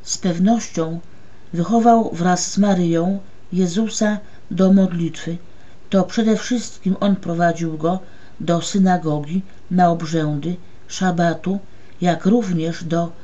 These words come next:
Jerozolimy z okazji wielkich świąt ludu Izraela. Józef, zgodnie z tradycją żydowską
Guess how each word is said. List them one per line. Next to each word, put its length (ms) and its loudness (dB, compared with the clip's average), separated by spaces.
Jerozolimy 840 2
z 100 -10
okazji 720 2
wielkich 440 4
świąt 560 -4
ludu 340 4
Izraela. 680 2
Józef, 480 2
zgodnie 480 4
z 80 -6
tradycją 680 -2
żydowską 800 0